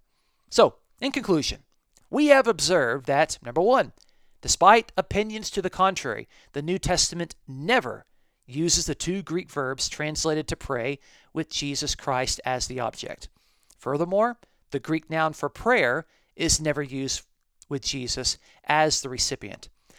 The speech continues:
God the Father seems to be the primary object of Christian prayer, both in practice and as commanded by Jesus. Number two, we saw that the New Testament shows unambiguous evidence that Christians were able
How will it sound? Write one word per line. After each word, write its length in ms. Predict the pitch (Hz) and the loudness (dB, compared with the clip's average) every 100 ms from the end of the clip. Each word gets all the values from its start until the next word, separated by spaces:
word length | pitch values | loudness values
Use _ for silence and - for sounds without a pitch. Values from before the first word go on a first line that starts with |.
| _ | _
God 260 | 147 160 196 | 4 6 6
the 60 | |
Father 460 | - 226 220 147 120 | 4 6 6 6 0
seems 320 | - 156 - | -4 -4 -8
to 60 | 143 | -8
be 100 | 151 | -8
the 160 | 143 | -10
primary 680 | - - 160 196 226 226 220 | -12 -2 2 2 0 -4 0
object 540 | 180 175 156 151 131 - - - - | 4 4 2 -4 -4 -12 -20 -20 2
of 260 | 156 160 | 4 4
Christian 440 | - 156 - 160 147 | 0 -4 -4 -4 -8
prayer, 480 | - 143 123 131 - _ _ | -4 -2 0 -4 -8 _ _
both 260 | 147 143 | 0 0
in 120 | 131 113 | -4 -6
practice 680 | - 165 175 220 214 - - _ _ _ | 0 2 2 0 2 2 -2 _ _ _
and 260 | _ 160 165 | _ -2 0
as 220 | 151 151 | 0 0
commanded 760 | - 139 135 135 135 131 131 139 | 0 -4 -4 -4 -2 -4 -4 -6
by 200 | - 113 | -6 -4
Jesus. 560 | 113 - - - - - - _ _ _ _ | -6 -10 -12 -8 -6 -6 -12 _ _ _ _
Number 140 | 123 | -8
two, 280 | 147 254 202 - _ _ _ _ | -2 0 0 -4 _ _ _ _
we 120 | 147 | -4
saw 400 | 151 - 147 143 | 0 4 6 6
that 160 | 185 156 | 4 2
the 100 | 156 | 0
New 140 | 156 | -4
Testament 460 | 180 175 170 - 160 | -2 0 -2 -4 -2
shows 280 | - 165 - - | 0 0 -2 -2
unambiguous 800 | 170 269 277 262 214 214 196 - | -2 -2 -4 -6 -4 -2 0 2
evidence 500 | 170 131 98 - - _ _ _ _ | 2 0 -6 -8 -8 _ _ _ _
that 160 | 151 | -2
Christians 480 | - 185 - 170 151 | 0 0 0 0 -4
were 420 | 113 175 285 302 - | 2 8 8 6 2
able 480 | 240 240 135 98 | 0 2 -2 -4